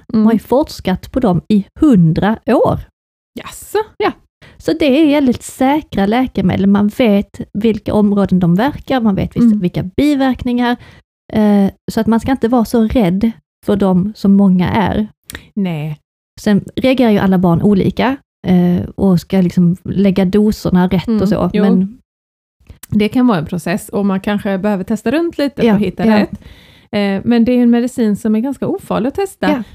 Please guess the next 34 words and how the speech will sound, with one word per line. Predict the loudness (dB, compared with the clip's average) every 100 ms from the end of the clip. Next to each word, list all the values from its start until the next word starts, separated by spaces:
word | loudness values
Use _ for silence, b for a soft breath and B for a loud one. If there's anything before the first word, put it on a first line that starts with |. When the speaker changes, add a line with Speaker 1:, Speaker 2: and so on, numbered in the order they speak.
| -4
Speaker 1:
det | 0
Speaker 2:
att |
den | 4 2
Speaker 1:
är |
Speaker 2:
går | 0 -2
ur | -2 -2 -2
kroppen | -4 -4 -2 -2
på |
den | 0
här | -2
timmen. | -2 -2 -2 -2
Speaker 1:
Precis. | -2 -2 0
Speaker 2:
Det | 0
är |
värre | 0 -2 -2 -2
när | -2
du |
trappar | -4 -8 -6 -4 -6 -4
upp | -6 -8 -10
en | -4 0 2 0
epilepsimedicin | -2 -4 -6 -2 0 0 0 -4 0
till | 2
Speaker 1:
Ja, |
Speaker 2:
exempel. | 2 0 -2 -2 2
Speaker 1:
ja. | 4 4 0
Speaker 2:
Du |
kan | -2 -2
inte | -2
bara | -2 -2 -2
sluta | -4 -2 -4 -4 -4 -2 0
om | 0
det | -2
blir | -4
katastrof | -8 -8 -6 -2 -2 -4